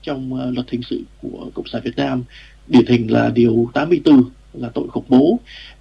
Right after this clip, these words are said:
và qua đó dùng, ờ, mượn luật pháp, dùng sử dụng luật pháp trong tay họ để mà kết tội người này người nọ. Thì tóm gọn lại đó, việc, ờ, chụp mũ quy chụp cho những người đấu tranh ôn hòa, ờ,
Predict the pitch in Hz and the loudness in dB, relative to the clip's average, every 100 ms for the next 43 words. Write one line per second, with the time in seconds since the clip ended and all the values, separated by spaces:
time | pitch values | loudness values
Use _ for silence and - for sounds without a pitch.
0 | - 127 127 147 147 147 220 302 _ - | -6 -6 0 2 4 4 2 -2 _ -20
1 | _ - 135 127 135 127 123 127 139 139 | _ -8 -4 0 0 -2 -2 -4 0 4
2 | - 277 143 - 208 247 147 127 143 127 | 4 4 0 0 -2 -2 -2 2 2 0
3 | 120 135 123 180 151 - 208 254 - - | -2 0 2 2 -2 -4 -6 -6 -10 -8
4 | 135 127 123 - 147 120 104 104 110 190 | -8 -6 -8 -10 -10 -10 -10 -12 -6 -6
5 | - - - 123 107 101 98 - 113 104 | -6 -10 -8 -8 -6 -8 -10 -10 -6 -4
6 | - - _ _ - - _ _ 143 127 | -4 -8 _ _ -20 -20 _ _ -6 0
7 | 185 247 - 135 120 - - - _ 143 | 2 2 0 -4 -6 -10 -12 -14 _ -2
8 | 135 120 - 123 107 - - - - 339 | 0 0 -2 -12 -10 -12 -16 -12 0 0
9 | - - - 190 170 143 127 147 160 127 | 2 -2 -2 0 2 2 0 -4 -4 -4
10 | 139 151 143 143 127 127 110 104 - 90 | -4 -6 -6 -8 -6 -6 -6 -10 -14 -12
11 | - | -12